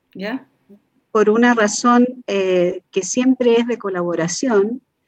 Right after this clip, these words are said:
Speaker 2: trabajamos con registro civil para la gente que ten-, tenga que autentificar su, su identidad,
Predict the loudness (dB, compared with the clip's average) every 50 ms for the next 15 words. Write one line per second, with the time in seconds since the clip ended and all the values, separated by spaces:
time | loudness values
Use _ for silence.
0 | _ _ _ _ _ -6 -4 -4 -4 -4 -4 -2 -2 -2 -2 -2 -4 -2 -2 -4
1 | -4 -6 -6 -6 -4 -6 -4 -4 -4 -4 -4 -2 -2 -2 -4 -4 -6 -6 _ -2
2 | 0 0 2 0 0 -2 -4 -4 -4 -2 -4 -6 -4 -4 -4 -4 -2 -2 -2 -2
3 | -2 -6 _ _ _ _ _ _ _ _ _ _ _ _ _ 0 2 2 2 2
4 | -2 0 0 0 0 0 2 0 0 0 0 -4 -6 -12 -14 -12 -8 -6 -6 -6
5 | -6 -6 -6 -6 -4 -4 -4 -6 -6 -8 -10 -12 -16 _ _ _ _ _ _ _
6 | _ -2 2 4 4 4 4 2 0 -2 -2 -2 -4 -8